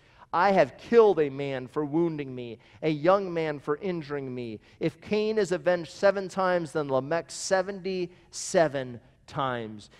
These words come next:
And we see in that little story of Cain's descendants that the brokenness of sin is ripping its way down through the generations. And relationships need peace.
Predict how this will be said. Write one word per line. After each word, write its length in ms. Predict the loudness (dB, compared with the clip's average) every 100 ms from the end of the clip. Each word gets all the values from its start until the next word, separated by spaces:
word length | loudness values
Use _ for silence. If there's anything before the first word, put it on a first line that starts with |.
| -10 -2
And 100 | 0
we 120 | 0
see 360 | -4 -2 2
in 100 | 4
that 280 | 4 0 2
little 280 | 6 6 4
story 580 | -2 -6 -2 2 2 2
of 220 | -2 -8
Cain's 800 | -10 -4 -2 -2 -2 -4 -10 -14 _ _
descendants 680 | -4 -2 2 2 2 -4 -6 -20 -20 -8 0
that 300 | 2 2 -2
the 100 | -4
brokenness 880 | 0 2 4 2 -4 -4 -4 -4
of 120 | -6
sin 580 | -8 -8 -4 -2 -4 -8 -16 _ -4
is 220 | -4 -4
ripping 480 | 2 4 4 0 -2
its 240 | -2 -4
way 320 | -2 0 0 0
down 400 | 0 0 -4 -8
through 380 | -8 -4 -4
the 80 | -4
generations. 1200 | -8 -6 -6 -8 -12 -14 -18 -20 -20 -20 -20 -20 _ _ _ _ _ _ _ _ _ _ _ _ _ _ -10
And 140 | -4
relationships 920 | -4 0 -2 -2 -14 -14 -12 -14 -14 -12
need 280 | -12 -14
peace. 680 | -16 -12 -12 -12 -20 -20 -20